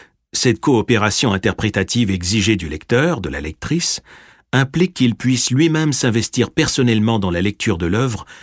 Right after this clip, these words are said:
pour en faire un texte de jouissance, selon l'expression qu'emploie Roland Barthes dans Le plaisir du texte. Mais pour y arriver, le lecteur, la lectrice, ne doit pas réduire l'œuvre littéraire à un objet d'étude, nous dit Northrop Frye,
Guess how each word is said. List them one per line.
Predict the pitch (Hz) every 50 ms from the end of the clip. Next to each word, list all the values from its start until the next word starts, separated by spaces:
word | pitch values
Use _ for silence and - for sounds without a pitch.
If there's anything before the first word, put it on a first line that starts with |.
| - _ -
pour | 135 131 113
en | 123 117
faire | - 170 151 117
un | 120 113
texte | - - 143 139 - - -
de | 113 104 110
jouissance, | 95 101 113 123 - - 113 95 76 - - - - - _ _ _ _ _ _ _ _ -
selon | - 131 107 101
l'expression | 92 92 90 - - 92 98 92 - - 127 113
qu'emploie | - - 82 80 - 98 95 87
Roland | - 98 101 98 90 82
Barthes | 80 101 110 - - - - - - - _ _
dans | - 98
Le | 98 98
plaisir | 92 - 123 117 101 107 98 78
du | 85 82 -
texte. | - - 65 - - - - - - _ _ _ _ _ _ _ _ _ _ _ _ _ _ _ _ _ -
Mais | 113 117
pour | - - 175 151 135
y | 135 123
arriver, | 104 110 110 107 127 165 180 156 - - - - - _ _ _ _ _ -
le | 101 113
lecteur, | 113 117 113 - - - 139 151 180 165 107
la | 87 85
lectrice, | 85 85 - - - 147 165 - - - - - - - _ _ _ _ _ _ -
ne | 120 135
doit | 131 151 160 160
pas | 196 185
réduire | 143 143 131 123 107 135 127 101
l'œuvre | 113 127 123 98 90 98
littéraire | 98 101 92 - 107 98 92 123 139 143 123 98
à | 95
un | 95 95 101
objet | 107 98 98 98 110 95
d'étude, | 107 110 - - - 92 73 - - - _ _ _ _ _
nous | 101 98 101
dit | 95 107 107 98
Northrop | 101 101 - - - - 95 -
Frye, | - - - 98 85 76 65 64